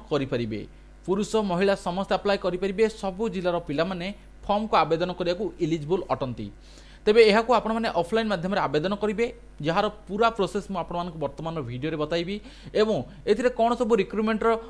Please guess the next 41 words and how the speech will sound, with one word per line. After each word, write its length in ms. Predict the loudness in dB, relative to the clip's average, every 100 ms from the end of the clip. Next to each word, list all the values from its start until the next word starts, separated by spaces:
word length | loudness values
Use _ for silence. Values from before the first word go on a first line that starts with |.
| -18 -8
କ୍ରାଇଟେରିଆ 460 | 4 4 4 4 4
ରହିଛି, 320 | 4 2 -2 -6
ସେସବୁ 380 | -4 -4 -2 -2
ବି 100 | 0 -2
ଆପଣମାନଙ୍କୁ 440 | -2 -4 -4 -4 -6 -6 -12
ଜଣାଇବି। 460 | -4 -4 -2 -6 -10 -6
ତେଣୁକରି 280 | -6 -4 -6
ଭିଡ଼ିଓଟି 300 | -4 -6 -4
ବହୁତ 260 | -2 -2 -2
ଇନଫର୍ମେଟିଭ୍ 480 | -4 -6 -4 -4 0
ରହିବ। 220 | 0 0 -2 -4 -16 -4
ଆପଣମାନଙ୍କୁ 380 | -2 0 0 0
ରିକ୍ୱେଷ୍ଟ, 320 | -4 0 0 2
ଭିଡ଼ିଓଟିକୁ 380 | -4 -4 -4 -6
ଶେଷ 280 | -4 -6 -4 -4
ଯାଏଁ 120 | 0
ୱାଚ୍ 160 | -2 -2
କରିବେ। 260 | -6 -4 -6
ଭିଡ଼ିଓଟି 280 | -6 -6 -6
ଭଲ 140 | -4 -2
ଲାଗିଲେ 300 | 0 0 -2 -6 -20 -18 -8
ନିଶ୍ଚିନ୍ତ 320 | -6 -4 -2
ରୂପେ 140 | 0 0
ଭିଡ଼ିଓଟିକୁ 280 | -2 0 0 0
ଲାଇକ୍ 220 | 0 0
କରିବେ, 220 | -4 -2 -2
ସାଙ୍ଗମାନଙ୍କ 360 | -2 -6 -6 -8
ସହିତ 160 | -8 -8 -10 -12
ସେୟାର 240 | -4 -2 -2
କରିବେ 300 | -4 -6 -8 -10 -18 -6
ଏବଂ 180 | -4 -2 -2
ହଁ, 120 | -4
ପ୍ରଥମ 320 | -4 -6 -4 -4
ଥର 120 | -4 -4
କରି 180 | -4 -4
ଆମର 180 | -4 -4 -4
YouTube 240 | -4 -6
ଚ୍ୟାନେଲ 260 | -6 -6 -6
ଓଡ଼ିଶା 260 | -6 -6 -6
ଜବ୍ 200 | -2 -2 -2
ଡିଟେଲ୍ସକୁ 340 | -6 -8 -6